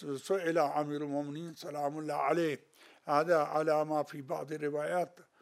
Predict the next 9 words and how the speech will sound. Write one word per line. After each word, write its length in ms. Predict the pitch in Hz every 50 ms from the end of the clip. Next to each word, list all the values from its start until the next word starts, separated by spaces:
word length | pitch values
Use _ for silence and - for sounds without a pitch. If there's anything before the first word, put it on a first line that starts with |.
| _ _ _ _
"هل 220 | _ 143 135 135 131
رأيت 380 | 139 143 143 151 147 139 -
ربك؟" 680 | 151 143 147 147 139 139 151 156 160 156 156 151 - -
مضمون، 580 | 156 151 156 143 151 185 196 190 156 135 127 120 120 135 135 131 - - _ _ _ _ _ _ -
قال: 260 | 185 139 135 139 139
"كيف 380 | 143 - - 160 156 139 - -
أعبد 480 | 143 - 151 139 135 147 180 147 - 160
ربا 340 | 143 - 135 127 _ -
لم 240 | 135 127 131 135 135